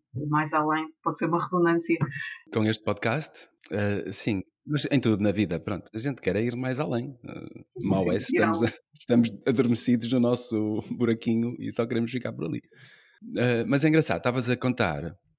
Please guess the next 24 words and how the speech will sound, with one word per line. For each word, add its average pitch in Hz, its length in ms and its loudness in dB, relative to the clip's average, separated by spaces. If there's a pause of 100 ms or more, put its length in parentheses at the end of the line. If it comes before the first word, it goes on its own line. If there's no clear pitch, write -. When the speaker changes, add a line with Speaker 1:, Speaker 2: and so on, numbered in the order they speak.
(220)
Speaker 2:
eh, 95 280 -2
mas 101 160 -2
obrigado, 92 440 -6
obrigado 95 420 -4
pela, - 120 -14 (680)
pelo, 92 220 -12 (160)
pelo 101 120 0
parênteses. 90 580 -2 (260)
Estavas 117 340 0
a 117 60 2
contar 90 580 -2 (300)
e 104 100 -2
estavas 98 400 -4
a 98 60 -6
falar 90 240 -4
e 90 40 -2
estavas 98 300 -4
a - 20 0
dizer 87 480 -4
que 107 140 -4
realmente 95 460 -2
os 95 80 -2
cadernos 107 500 0
surgem 120 380 2